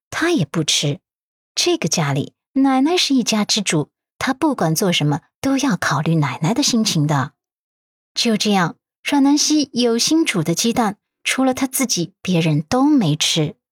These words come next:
叶婉柔的掉在地上不能吃了，奶奶没吃，鹿晗也没吃。她有些小沮丧。就在她微微叹息的时候，陆漠北拿起一个煮鸡蛋剥开，吃了起来。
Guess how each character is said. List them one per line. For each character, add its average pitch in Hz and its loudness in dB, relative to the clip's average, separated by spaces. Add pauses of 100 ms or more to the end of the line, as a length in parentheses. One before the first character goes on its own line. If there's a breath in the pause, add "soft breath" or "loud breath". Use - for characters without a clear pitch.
(420)
叶 254 2
婉 202 0
柔 180 2
的 190 2
掉 202 0
在 185 0
地 190 0
上 170 0
不 196 -2
能 175 2
吃 - -2
了， 196 0 (300)
奶 247 2
奶 330 2
没 196 2
吃， - -2 (180)
鹿 247 2
晗 160 -2
也 165 -2
没 147 0
吃。 - -2 (680)
她 302 0
有 262 2
些 220 0
小 185 2
沮 - 0
丧。 - -2 (460)
就 320 0
在 254 0
她 233 0
微 220 -2
微 214 0
叹 202 0
息 - 0
的 180 0
时 165 0
候， 165 -2 (420)
陆 311 4
漠 320 4
北 165 -2
拿 180 2
起 170 -2
一 175 -2
个 175 0
煮 165 -4
鸡 175 -4
蛋 156 0
剥 190 0
开， 143 -2 (280)
吃 - 0
了 285 2
起 - -2
来。 131 -4